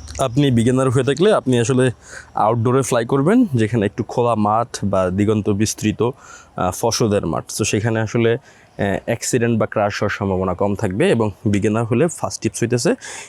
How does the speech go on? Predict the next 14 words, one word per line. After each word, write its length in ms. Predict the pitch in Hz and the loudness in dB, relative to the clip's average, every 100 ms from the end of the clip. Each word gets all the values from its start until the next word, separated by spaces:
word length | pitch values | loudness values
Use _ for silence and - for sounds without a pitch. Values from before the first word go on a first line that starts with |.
| - | -2
এই 300 | 107 101 127 | 0 2 0
স্পোর্টস 400 | - - 135 - | 0 -2 0 2
মোডটা, 580 | 113 - 165 220 - 117 | 0 0 -4 -6 -6 -2
এই 300 | 104 101 101 - | 2 2 0 -2
মোডটা 260 | 101 - 98 | -2 0 -2
ব্যবহার 320 | 95 98 95 | 0 -2 -2
করবেন। 340 | 104 80 82 | -2 -2 -4
এখানে 260 | 85 104 101 - | -4 -2 -2 -2
প্রচুর 320 | 113 131 107 | -2 0 0
স্পিড 240 | - - - | 0 -4 -6
থাকে 240 | - - 233 - - - - | -6 -2 -4 -4 -18 -18 -6
এবং 300 | 101 101 101 90 | -2 0 0 -2
আপনার 260 | 90 104 | -4 -4
সেন্সরগুলো 560 | - 101 92 107 110 | -2 -2 0 2 2